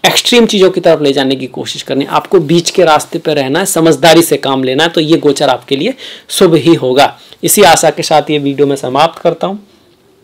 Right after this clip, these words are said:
कुछ, अ, remedies अगर आप कहो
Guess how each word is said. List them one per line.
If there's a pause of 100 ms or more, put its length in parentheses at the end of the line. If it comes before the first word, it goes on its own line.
(720)
कुछ,
अ, (1400)
remedies
अगर
आप
कहो